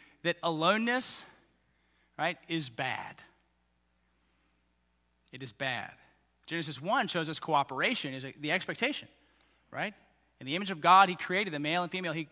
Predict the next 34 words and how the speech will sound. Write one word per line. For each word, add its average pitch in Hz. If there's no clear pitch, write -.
created 175
them. -
But 214
the 240
scriptures 269
also, 208
let's 196
not 208
lose 277
this, 160
the 196
scriptures 196
will 175
also 196
highlight 170
for 147
us, 139
outside 262
of -
the 269
realm 254
of 226
marriage, 185
the 151
value 165
of -
human 190
<laughs> -
relationships, 160
the 117
value 190
of 202
being 196
together. 165